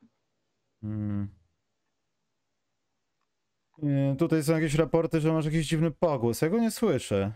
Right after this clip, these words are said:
Ja nie wiem, dlaczego wy macie coś takiego. Przecież słyszymy to samo w zasadzie.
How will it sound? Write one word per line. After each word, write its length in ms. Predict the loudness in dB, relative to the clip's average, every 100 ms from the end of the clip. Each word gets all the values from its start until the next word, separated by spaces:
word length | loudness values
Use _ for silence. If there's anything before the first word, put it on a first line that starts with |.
| -4
Ja 100 | -2
nie 80 | 0
wiem, 120 | 0
dlaczego 360 | -4 -6 -8
wy 120 | -4 -4
macie 260 | -4 -8
coś 180 | -20 -16
takiego. 380 | -16 -14 -10 -10
Przecież 260 | -8 -10
słyszymy 400 | -8 -8 -2 -2
to 100 | -2
samo 320 | -2 0 0 -4
w 40 |
zasadzie. 460 | -8 -8 -8 -8